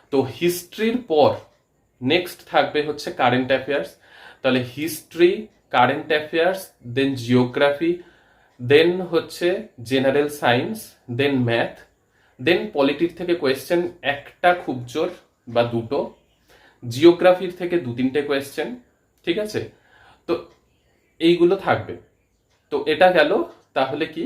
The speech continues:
জেনারেল পোরশন। এবার জেনারেল পোরশনে জিকেতে, জিকের জন্যে আমি আগেও বলেছি বা এখনো আবার বলছি যে লুসেন্ট, হ্যাঁ, সব কমন আসবে সেটা তো অবশ্যই বলা যায় না, তুমি যেই বই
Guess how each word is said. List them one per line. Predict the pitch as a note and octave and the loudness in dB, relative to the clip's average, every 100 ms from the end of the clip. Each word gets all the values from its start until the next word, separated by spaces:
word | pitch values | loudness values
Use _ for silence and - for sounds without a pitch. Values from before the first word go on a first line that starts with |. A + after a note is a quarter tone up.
| F4+ - _ _ A#2+ | -6 -8 _ _ -10
জেনারেল | A#2+ E3 E3 C#3+ | 0 4 4 4
পোরশন। | A#2 G2+ - A2 | 0 -6 -6 -4
এবার | A#2 E3 | 0 0
জেনারেল | - E3 F3+ G3 | 2 4 4 4
পোরশনে | F#3+ E3+ - F#3+ G3 - | 0 -2 -2 -4 -2 -4
জিকেতে, | C3+ C3+ E3 E3 F3+ F#3+ C4 - - - A#2+ | -6 -8 -4 -4 -2 -2 -2 -8 -20 -18 -8
জিকের | C3 D3 F#3+ F#3 | -6 2 2 4
জন্যে | D#3+ C3+ B2 B2 - _ _ _ _ - | 2 2 0 -2 -8 _ _ _ _ -2
আমি | B2+ D#3+ | 0 4
আগেও | C#3 B2 D#3 | 2 2 0
বলেছি | D#3+ E3 E3 - | -2 -2 -4 -4
বা | E3+ | -2
এখনো | A#2+ B2 - D#3+ | 0 0 -2 -2
আবার | D#3+ D#3+ D#3 | 2 2 2
বলছি | B2+ A#2+ A#2+ F#3 - - | 0 -2 -4 -8 -8 -10
যে | C3 C#3 | -4 0
লুসেন্ট, | B2+ B2+ - F3+ B3 - - _ _ - | 2 0 0 -2 -2 -4 -16 _ _ -6
হ্যাঁ, | C3+ | -4
সব | C3+ - C#3 C#3 | -4 2 4 4
কমন | - F3 F3+ | 2 4 4
আসবে | F3 F3 | 4 0
সেটা | E3+ C#3+ C3 | -4 -2 -2
তো | D#3 | 2
অবশ্যই | C#3 C#3+ - F3 | 2 0 -4 -4
বলা | D3+ B2 B2+ | 0 2 2
যায় | F3 A#3+ | 2 0
না, | |
তুমি | B3 E3 | -2 -2
যেই | D3+ C#3+ C#3 | -2 -2 -2
বই | D#3 | -2